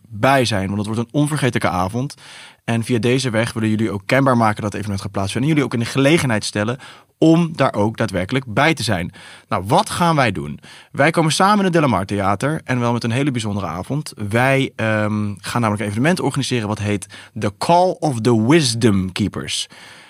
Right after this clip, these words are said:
En wat wij gaan doen die avond is dat wij met verschillende sprekers, nationaal en internationaal, gaan kijken naar de verschillende kennis en wijsheden van verschillende stammen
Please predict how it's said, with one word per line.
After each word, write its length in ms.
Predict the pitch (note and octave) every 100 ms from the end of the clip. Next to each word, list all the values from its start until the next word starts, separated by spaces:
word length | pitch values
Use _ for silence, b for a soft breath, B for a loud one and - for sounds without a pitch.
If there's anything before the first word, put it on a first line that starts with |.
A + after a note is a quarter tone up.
| B B B
En 140 | - A#2+
wat 180 | D3 F3
wij 140 | F3+
gaan 260 | D#3 C3+ A#2+
doen 200 | G#3 B3
die 160 | A3
avond 360 | C#3+ D3 D3 D#3+
is 100 | B2
dat 160 | C3
wij 140 | C3 A#2
met 180 | A2+ -
verschillende 540 | A#2 - G3+ G3+ C#3+
sprekers, 560 | - - G#2+ - C#3 -
nationaal 580 | B2+ E3+ C#3 A#2 A2+ _
en 220 | G3 G#3+
internationaal, 920 | F#3+ F3+ D3 B2+ - A#2 A#2 D3+ - B B B B _
gaan 320 | - - B2+ -
kijken 380 | E3 F#3 F3+
naar 120 | D3 B2
de 100 | A2+
verschillende 480 | A#2 - F#3+ C#3 - _ _ _
kennis 300 | F#3 F#3+ G3
en 200 | A#2+ G#2+
wijsheden 800 | A2+ D#3+ G#3+ - D3+ E3+ F#3+ F#3+
van 260 | - C3 B2 B
verschillende 480 | B B2 - F#3+ E3+
stammen 580 | - - E3+ F3+ F3+ F3